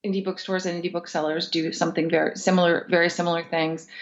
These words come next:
It's a really tight-knit community that really looks out for each other. And the people who run them are just incredibly creative and resilient,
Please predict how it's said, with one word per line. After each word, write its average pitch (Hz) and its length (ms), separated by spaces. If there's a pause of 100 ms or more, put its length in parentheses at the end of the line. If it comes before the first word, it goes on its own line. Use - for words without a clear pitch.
(140)
It's 196 160
a 180 80
really 185 280
tight-knit 196 480
community 180 500
that 170 140
really 180 220
looks 180 320
out 175 280
for - 120
each - 160
other. - 340
And 190 140
the 190 40
people 226 340
who 202 320
run 214 260
them 202 300 (460)
are 196 100
just 202 260 (300)
incredibly 202 640
creative 175 460
and 156 140
resilient, - 540